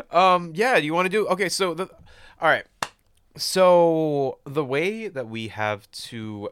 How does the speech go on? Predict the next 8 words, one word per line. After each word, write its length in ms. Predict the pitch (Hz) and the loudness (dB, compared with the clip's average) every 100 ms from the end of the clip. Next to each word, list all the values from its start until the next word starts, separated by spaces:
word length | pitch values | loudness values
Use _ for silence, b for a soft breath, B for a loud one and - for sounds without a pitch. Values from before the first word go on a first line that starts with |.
| 110 | -12
get 240 | 110 117 - | -8 -8 -8
around 720 | 117 104 101 101 104 104 104 | -14 -12 -8 -6 -6 -8 -12
all 260 | - 104 107 | -10 -8 -6
of, 100 | 104 | -8
like, 360 | 107 104 101 - | -8 -8 -10 -20
Twitch 380 | - 110 107 | -14 -12 -12
and 180 | 120 104 | -16 -16
YouTube's 840 | 101 95 - 104 95 92 101 - | -18 -18 -18 -18 -18 -20 -18 -18